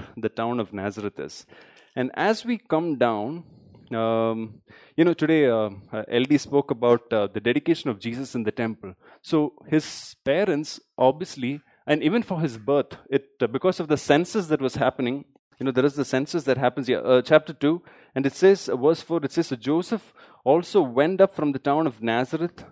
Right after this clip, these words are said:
uh, in Galilee to Judea, to Bethlehem." So they actually go from Nazareth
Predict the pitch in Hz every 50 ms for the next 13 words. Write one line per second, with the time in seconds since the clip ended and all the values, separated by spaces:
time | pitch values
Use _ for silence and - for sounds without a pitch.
0 | _ _ _ - 120 123 - - 147 165 175 147 135 123 120 135 143 147 160 190
1 | - - 139 120 110 - 120 123 127 151 160 165 170 160 156 - - 135 107 95
2 | 120 117 - - 143 131 117 107 98 90 - - - - _ _ - - 147 139
3 | 147 - - - 143 160 - - - 190 208 190 139 110 - 143 156 170 170 -
4 | - - 147 147 135 131 131 123 120 _ _ _ _ _ _ - 107 110 127 151
5 | 160 - 170 143 120 117 - - -